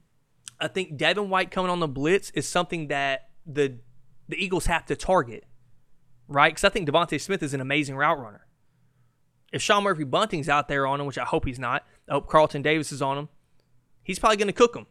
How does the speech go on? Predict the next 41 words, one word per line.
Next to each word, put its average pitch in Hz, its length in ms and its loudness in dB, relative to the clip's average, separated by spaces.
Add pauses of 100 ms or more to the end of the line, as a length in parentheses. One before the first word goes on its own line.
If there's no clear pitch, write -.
He's 180 100 0
probably, 208 240 4
if 165 80 0
you 214 60 -4
got 220 160 2
one-on-one 202 320 0
coverage 185 360 0
with 143 240 2 (160)
Devontae 151 460 0
Smith, 196 260 -2
it's 147 120 -6
gonna 185 140 0
be 160 80 2
a 139 60 2
hard 143 200 2
night. 139 260 -2 (2250)
I 151 100 6
would 185 200 6
throw 180 200 6
it 147 120 -2
Devin 165 340 0
White's 170 280 0
hole 143 300 2
the 139 120 0
whole 156 180 4
time, 135 460 0
not 156 320 0
his 160 180 0
dick 151 240 -2
hole 151 160 4
or 147 160 2
his 139 120 -2
asshole 156 600 2 (160)
when 147 200 2
he 143 100 6
blitzes 147 580 2
the 139 120 0
hole 147 160 2
in 135 80 -6
the 131 80 -4
defense. 127 500 -10